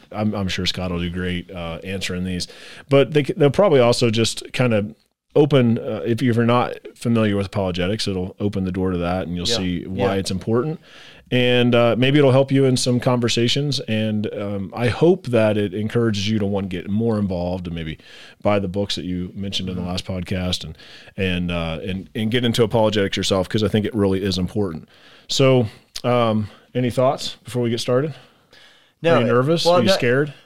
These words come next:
Speaker 2: it's funny because the thought of, on the last one, talking about apologetics and explaining it versus, I would say, doing apologetics. Now,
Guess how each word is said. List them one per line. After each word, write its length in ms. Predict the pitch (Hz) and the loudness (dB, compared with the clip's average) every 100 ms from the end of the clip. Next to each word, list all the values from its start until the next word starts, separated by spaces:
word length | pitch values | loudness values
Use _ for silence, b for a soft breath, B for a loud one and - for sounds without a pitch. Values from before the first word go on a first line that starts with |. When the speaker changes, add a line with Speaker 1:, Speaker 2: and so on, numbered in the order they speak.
| - | -4
Speaker 2:
it's 160 | 185 | -4
funny 240 | - 180 185 | 0 0 2
because 580 | 170 156 147 135 - - 139 | 0 2 2 2 -4 -12 -8
the 80 | 139 | -8
thought 360 | 131 143 143 | -2 2 4
of, 340 | 143 127 107 98 B - _ _ - - _ _ _ | 4 2 -2 -14 B -20 _ _ -12 -12 _ _ _
on 120 | 139 | 0
the 60 | 131 | 2
last 340 | 117 135 131 | 2 2 2
one, 140 | 131 117 | -2 -4
talking 400 | - 135 131 120 | 0 0 0 -4
about 480 | 101 - 127 143 - | -4 0 2 2 0
apologetics 920 | 123 - 139 143 147 156 180 - - _ _ | -8 0 2 4 4 2 0 -6 -16 _ _
and 80 | 131 | -10
explaining 640 | 120 - - 160 165 156 180 | -6 -6 -2 0 0 0 0
it 180 | 175 B B B | -2 B B B
versus, 680 | 127 151 143 143 139 127 - - | 0 4 4 2 0 0 -2 0
I 100 | 131 | 0
would 140 | 131 | 2
say, 180 | 131 110 | 0 -2
doing 580 | 110 104 151 175 196 190 | -4 2 4 6 4 0
apologetics. 840 | 190 190 190 180 196 202 196 - b b b b b _ _ _ _ - _ _ | 2 4 4 4 2 0 -2 -12 b b b b b _ _ _ _ -20 _ _
Now, 680 | 156 156 160 165 156 156 | -4 0 4 4 4 2